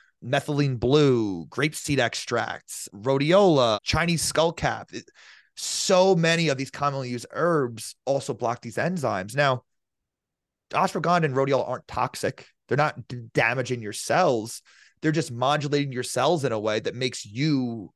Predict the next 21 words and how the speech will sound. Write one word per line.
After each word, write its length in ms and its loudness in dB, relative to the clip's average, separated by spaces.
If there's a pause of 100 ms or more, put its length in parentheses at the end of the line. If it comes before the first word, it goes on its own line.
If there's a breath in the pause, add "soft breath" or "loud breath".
(320)
not 260 -6
feel 320 0
good. 400 -8 (480 loud breath)
Rhodiola, 520 6
I 60 2
see 140 -2
a 40 2
lot 180 4
of 40 -8
people 200 -2
use 200 -6
rhodiola 600 -2
for 180 -10
energy 300 -4
boosting, 640 -8
like 240 -4
some 220 -2
holistic 400 -2
practitioners, 720 -2
but 180 -4
they're 180 -2